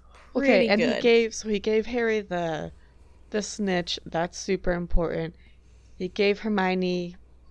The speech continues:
Speaker 1: the story 'cause she's smart enough to figure that out.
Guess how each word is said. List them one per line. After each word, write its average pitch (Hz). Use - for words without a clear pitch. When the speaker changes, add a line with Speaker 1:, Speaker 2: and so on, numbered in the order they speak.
Speaker 1:
the 170
story 170
'cause 185
she's 190
smart 180
enough 175
to -
figure 170
that 156
out. 139